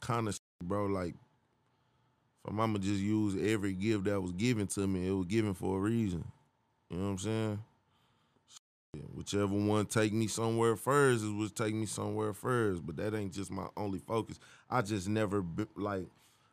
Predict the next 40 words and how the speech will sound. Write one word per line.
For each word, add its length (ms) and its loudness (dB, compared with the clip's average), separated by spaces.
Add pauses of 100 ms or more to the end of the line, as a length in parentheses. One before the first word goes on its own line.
(120)
I 140 -2
never 340 4
really 320 2
been 280 2
okay 680 2
with 280 0
being 380 -2
a 120 -4
working 640 -2
type 300 -2
of 100 -2
nigga. 60 -4 (240)
Like, 200 -2
I 140 2
don't, 220 2 (360)
like, 200 -6 (260)
I'ma 240 0 (400)
go 300 2
and 100 0
work 240 4 (260)
and 140 -8
help 240 0
somebody 680 0
else 340 2 (1160)
continue 580 0
to 180 -4
succeed 640 0
in 120 2
whatever 300 4
they 220 6
dreams 460 2
and 120 0
goals 460 2
was 420 2
while 160 -2
I 40 -2
put 200 -4
mine 400 0
on 140 -2
hold. 460 -2